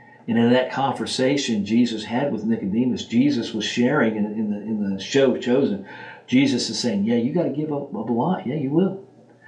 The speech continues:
You're older, you know, you, you, you've got established life.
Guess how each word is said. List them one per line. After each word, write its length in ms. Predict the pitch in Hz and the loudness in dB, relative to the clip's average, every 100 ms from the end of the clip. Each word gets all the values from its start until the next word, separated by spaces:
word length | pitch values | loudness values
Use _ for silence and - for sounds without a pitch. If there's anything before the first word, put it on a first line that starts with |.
| - - | -12 0
You're 200 | 110 110 | 0 4
older, 560 | 110 113 123 165 170 - _ _ _ _ _ _ | 4 4 2 0 -2 -12 _ _ _ _ _ _
you 120 | 113 107 | -6 -2
know, 460 | 113 127 131 180 - | 0 -2 -4 -16 -8
you, 140 | 110 110 | -2 0
you, 260 | 113 107 104 | -2 -4 -2
you've 120 | 101 110 | 0 2
got 180 | - | 2
established 680 | - - 110 120 120 - - | 2 -2 0 2 0 -2 -6
life. 600 | 120 98 104 156 - - | -4 -2 0 0 -2 -12